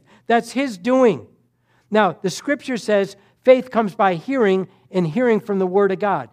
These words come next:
So a quick example. I'm in the process of being considered to be chaplain at the Virginia Military Institute during a time when I'm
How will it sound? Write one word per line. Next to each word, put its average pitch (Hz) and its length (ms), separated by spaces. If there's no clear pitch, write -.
So 196 180
a 180 60
quick 196 260
example. 202 640
I'm 196 180
in 214 60
the 202 80
process 208 560
of 175 100
being 202 200
considered 202 560
to 180 80
be 185 160
chaplain 208 560
at 180 100
the 196 80
Virginia 185 420
Military 196 500
Institute 175 480
during 196 260
a 170 60
time 202 300
when 175 100
I'm 185 300